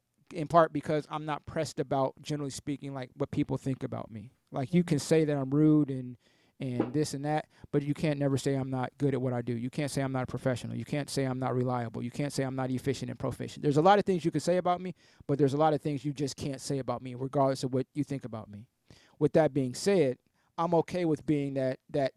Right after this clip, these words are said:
that guy at times because there are things that need to be said, and just because other people won't say 'em doesn't mean it doesn't need to be said.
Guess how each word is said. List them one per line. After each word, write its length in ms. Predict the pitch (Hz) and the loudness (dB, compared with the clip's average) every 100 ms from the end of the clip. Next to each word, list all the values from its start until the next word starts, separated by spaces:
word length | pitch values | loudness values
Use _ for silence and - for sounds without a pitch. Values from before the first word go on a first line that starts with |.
| 139 | -2
that 320 | 135 147 151 | 2 2 2
guy 380 | 135 143 127 123 | 2 4 4 0
at 100 | 127 | -8
times 460 | - 127 120 120 - _ - | -10 -10 -10 -14 -18 _ -12
because 280 | 151 165 143 | -4 0 2
there 80 | |
are 20 | 131 | 2
things 260 | 180 165 | 2 0
that 140 | 147 139 | 0 0
need 240 | 165 165 | 2 0
to 100 | 151 | 0
be 140 | 139 | 0
said, 480 | 127 - 156 131 123 - _ _ | 0 2 4 4 0 -6 _ _
and 400 | - 139 135 135 | -8 -4 -4 -4
just 200 | - 170 - | 0 0 0
because 280 | 160 147 - | -4 -6 2
other 200 | 170 175 | 6 6
people 280 | - 151 151 | 6 0 0
won't 220 | 135 135 | 0 -2
say 180 | - 135 | -4 -6
'em 120 | 131 | -6
doesn't 300 | 131 139 135 | 0 0 0
mean 160 | 135 127 | -2 -2
it 60 | |
doesn't 260 | 120 127 131 | 0 -2 -2
need 140 | 127 | -6
to 80 | 120 | -6
be 100 | 127 | -6
said. 380 | 120 135 123 117 | -6 -2 -2 -4